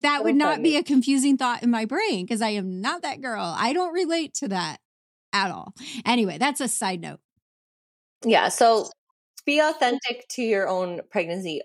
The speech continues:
Speaker 2: Own the aches and pains and say, "Yeah, this has not been easy," but I, that's something I've had to remind myself of too, because I feel bigger this pregnancy. I feel like I went f-, right from my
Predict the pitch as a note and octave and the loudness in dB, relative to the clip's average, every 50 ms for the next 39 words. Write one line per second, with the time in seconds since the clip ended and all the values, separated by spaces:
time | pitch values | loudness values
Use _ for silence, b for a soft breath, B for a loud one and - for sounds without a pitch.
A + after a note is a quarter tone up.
0 | - F#3 G3 G3 G#3 G#3 A3 A#3 B3 B3 D4 D4 - b b b b b b b | -2 0 0 2 0 0 0 -2 -2 -4 -6 -8 -12 b b b b b b b
1 | b b _ _ _ - G3+ G#3+ - - F#3+ G3 A3+ - - C4 B3+ B3 A#3 A3+ | b b _ _ _ -4 0 0 2 2 0 0 -2 -4 -4 -6 -6 -4 -4 -4
2 | A#3 G#3 G3 G3 G3+ G#3 G#3+ G#3+ G#3 - - G3 G3 - G3 F3 - G#3+ C#4 G4+ | -4 -4 -2 -2 -4 -4 -4 -6 -8 -10 -10 -10 -6 -2 -2 -2 -2 -2 -2 -2
3 | F4 - - - - G#3 A#3+ - - B3+ A#3+ B3 A#3+ A#3+ - A3 F#3+ E3 G3+ G#3+ | -2 -4 -4 -4 -4 -4 -4 -4 -6 -6 -2 -2 -2 0 -2 -4 -4 -4 -4 -4
4 | G#3+ A3 G3+ F3+ F3 F3 E3 D#3+ - - _ _ _ _ _ _ _ _ _ _ | -4 -4 -4 -2 0 2 2 2 0 -4 _ _ _ _ _ _ _ _ _ _
5 | _ _ - G#3 - - A#3 B3+ C4 C4+ - E4+ F4 F#4 F4+ D#4 C#4+ B3 C4+ B3 | _ _ -6 -6 -4 -2 0 0 0 0 -2 -4 -4 -2 0 0 0 0 0 0
6 | A3+ G#3+ G#3+ G3+ G#3 G#3 B3+ A3+ A#3+ G#3 G3 G#3 F#3+ F#3 F#3 - _ - - C4+ | 0 0 0 0 0 -2 -2 -2 -2 -2 -2 -2 -2 -4 -4 -8 _ -10 -6 -4
7 | D#4 F4 A#3+ G#3+ G3 - G3+ F3+ F#3 - _ _ - G3 G3 - A#3 G#3+ G3+ F3 | -2 -2 -2 -4 -4 -6 -6 -6 -8 -12 _ _ -6 -4 0 0 0 0 0 -2
8 | - F#3 F3+ F3 G3+ G#3+ A3 A3+ A3 G#3+ A#3 A3+ - - B3+ A#3+ A#3 A#3+ - B3+ | -4 -4 -2 -2 0 0 0 0 0 -2 -2 -4 -4 -4 -4 -4 -4 -4 -2 0
9 | - - G#3+ A3 - A#3+ A#3 A#3 A3+ G#3+ G#3+ G#3+ G#3 G#3 - - F#3+ G#3 F#3+ G3 | 0 0 0 0 0 0 0 2 2 2 2 0 -2 -4 -8 -4 -2 -2 -2 -2
10 | - B3+ A3 A3+ G3 F#3+ | -4 -4 -2 -2 -2 -2